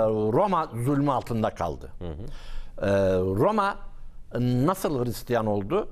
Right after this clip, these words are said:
Speaker 1: E, Roma iktisadi bir çöküş içindeyken, e, Hazreti İsa'nın havarileri ve onların önderliğindeki, e, Hristiyan önderler, e,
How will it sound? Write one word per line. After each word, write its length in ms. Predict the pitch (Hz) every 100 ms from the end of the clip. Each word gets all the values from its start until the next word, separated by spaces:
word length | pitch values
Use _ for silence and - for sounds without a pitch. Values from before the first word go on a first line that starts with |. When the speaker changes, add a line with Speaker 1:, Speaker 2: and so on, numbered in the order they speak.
| - - - - -
Speaker 1:
E, 60 | 113 104 104
Roma 540 | 101 107 175 196 196 - - -
iktisadi 800 | - - - - 165 160 165 208
bir 220 | 185 151
çöküş 460 | - 160 180 175 -
içindeyken, 800 | 127 - 131 202 185 - 143 185 - - - - - - 120
e, 140 | 110
Hazreti 520 | 107 175 160 170 143
İsa'nın 600 | - 135 - 139 135 143
havarileri 720 | 117 135 139 143 147 160 202
ve 220 | 196 180 - - - - -
onların 480 | 139 151 156 185 214 165 -
önderliğindeki, 1160 | 135 135 135 127 127 127 123 120 - 127 104 - - - - - - -
e, 380 | 101 101 101 101 98
Hristiyan 580 | 147 - - 156 156 143 - - - - - - -
önderler, 1120 | 156 156 143 131 127 127 120 117 131 214 254 - - - - - -
e, 680 | 110 110 110 110 107 107 104